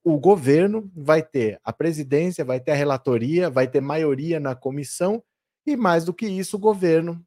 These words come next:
o Lula, o Flávio Dino, todos eles já traçaram um objetivo. O objetivo deles é caçar todos esses bolsonaristas que tão enchendo o saco. Não vai ficar por isso mesmo, não vai ser simplesmente assim:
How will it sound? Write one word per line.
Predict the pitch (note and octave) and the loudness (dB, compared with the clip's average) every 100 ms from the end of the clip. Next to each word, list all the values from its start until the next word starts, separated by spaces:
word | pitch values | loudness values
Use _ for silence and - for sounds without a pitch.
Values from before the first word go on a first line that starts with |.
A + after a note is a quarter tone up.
| _ | _
o | F#3 | -2
Lula, | F3 D#3 D#3+ E3 D#3+ D3+ _ - | 2 4 4 4 2 -2 _ -10
o | C#3 | -6
Flávio | - D#3+ D#3 | -2 -2 -2
Dino, | C#3+ B2+ D3 D#3 D#3 D3+ _ | -6 -6 -6 -6 -10 -14 _
todos | G#3 A3 G3+ D3 | 0 2 0 -2
eles | D#3+ D#3 | -4 -2
já | E3+ | -4
traçaram | E3+ E3 - D3 C#3+ C#3+ | -2 -4 0 2 2 0
um | |
objetivo. | D3 C3+ D#3+ - - F#2 F#2 - _ _ | -6 -6 -8 -8 -10 -10 -10 -18 _ _
O | E3+ | 0
objetivo | D3+ D#3 F3+ - G#3+ A3 | 2 2 0 -2 -6 -2
deles | E3 D#3 D#3 F3 - - | 0 2 0 -6 -12 -2
é | D#3 E3 F3 _ _ _ _ _ - | 2 2 0 _ _ _ _ _ -4
caçar | G3 F#3 - - D#3+ D#3 D3+ _ _ - | 0 0 -2 -2 0 0 -2 _ _ 4
todos | G#3 G#3 F#3+ F#3+ C#3 | 8 8 4 -4 -6
esses | D#3 D3 D3 | -6 -6 -8
bolsonaristas | C#3+ D3+ C#3+ D3+ D3 A#2 A#2+ C3 B2+ | -6 -4 -4 -2 0 0 -4 -8 -14
que | - | -10
tão | - C3 | -4 -4
enchendo | B2+ B2+ B2 C3+ | -4 -6 -8 -8
o | |
saco. | - C#3+ A#2 - - - _ _ | -6 -2 -2 -4 -14 -20 _ _
Não | F3 G3 | -2 0
vai | F#3+ F3 | 2 0
ficar | F3 F3+ E3 D#3+ | -2 -2 -2 0
por | E3+ E3+ | -2 -4
isso | - F3+ | -4 -2
mesmo, | D3+ C#3+ A2 A#2 | 0 0 -2 -6
não | C#3+ | -4
vai | E3 D#3 | -4 -4
ser | F3 | -6
simplesmente | D#3+ E3+ D#3+ D#3+ C#3 C#3 C3 | -6 -8 -6 -6 -4 -4 -2
assim: | C3 B2 B2 | -4 -4 -6